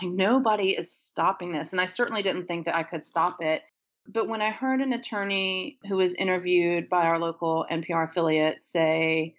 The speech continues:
"Look, I have this client who's in detention in Arizona who was separated from her three kids. The three kids are at a foster care facility in New York.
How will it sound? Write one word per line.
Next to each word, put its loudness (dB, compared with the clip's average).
"Look, 0
I 0
have -2
this -8
client -4
who's -2
in 0
detention 0
in 2
Arizona 2
who 6
was 2
separated 2
from -4
her -2
three -2
kids. 0
The -6
three -2
kids 0
are 0
at 2
a -6
foster 0
care -2
facility 0
in 0
New 2
York. 4